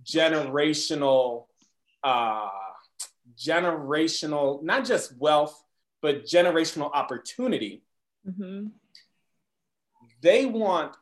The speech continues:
Speaker 1: us to carry the burden of education and preparation until then we've proven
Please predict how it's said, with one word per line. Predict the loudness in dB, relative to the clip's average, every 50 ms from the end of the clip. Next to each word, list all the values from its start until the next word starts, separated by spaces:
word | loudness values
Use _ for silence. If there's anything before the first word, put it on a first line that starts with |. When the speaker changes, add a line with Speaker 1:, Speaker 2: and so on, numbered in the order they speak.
| _ _ 2
Speaker 1:
us | 6 6 6 6 4 0 -6 -12 -14 -14 -14 -16 -18 _ _ _ _ _ _ _ _ _ _ _ _ _ _ _ _ _ _ _ _ _ _ _ _ -10 -8 -4
to | -2 0 0 2 0 0 -4 -6 -10 -16 _ _ _ -18 -8
carry | -2 2 4 4 6 4 4 2 2
the | 0 0 -2 -2 -2 0
burden | 4 6 8 8 8 6 2 -2 -6 -10 -12 -14 -18 _ _ _ _ _ _ _ _ _ _ _ 2
of | 4 4 4 4 0 -4 -4 0
education | 0 0 0 0 -4 -6 -6 -6 -4 -2 0 0 -2 -2 -6 -6 -6 -6
and | -8 -8 -6
preparation | -2 2 2 2 2 0 -4 -4 -2 0 2 2 2 2 0 -4 -6 -8 -10 -10 -14 _ _ -6 -2
until | -2 -2 -2 -2 -4 0 4 4 4 4 2 -2
then | 0 0 2 2 0 -2
we've | -4 -4 -6 -6 -10 _
proven | -10 -8 -6 -6 -4 -4 -4 -6 -6 -6 -10